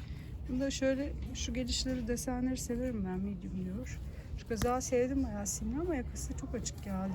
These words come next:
bilmiyorum. Şöyle yeşil bir kazak ama şey, hırka. Bugün bütün hırkalar kazak diyorum arkadaşlar. Mağaza diyorum artık. Dilim dolanıyor. Yanlış söylüyorum, dilim sürçük oluyor. Beş yüz T L'ymiş bu. Şöyle lila var.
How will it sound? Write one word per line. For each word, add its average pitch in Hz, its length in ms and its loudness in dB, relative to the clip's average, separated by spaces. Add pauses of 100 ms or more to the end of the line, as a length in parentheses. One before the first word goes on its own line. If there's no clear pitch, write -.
bilmiyorum. 208 380 2 (640)
Şöyle 226 140 -2
yeşil 220 360 -2
bir 220 160 0
kazak 214 360 -4 (200)
ama 226 120 0
şey, 196 200 -2
hırka. 208 440 0
Bugün 262 300 4
bütün 285 260 4
hırkalar 254 340 0
kazak 226 380 -2
diyorum 196 240 2
arkadaşlar. 202 580 -2
Mağaza 202 480 -2
diyorum 180 300 -2
artık. - 320 -6 (800)
Dilim 208 260 0
dolanıyor. 185 840 0 (1700)
Yanlış 208 220 0
söylüyorum, 185 440 0
dilim 196 220 0
sürçük - 420 -6
oluyor. 185 300 -2
Beş 202 200 0
yüz - 180 -6
T 202 100 0
L'ymiş 175 520 2 (220)
bu. 175 220 4 (1300)
Şöyle 202 380 0
lila 202 300 4
var. 185 540 0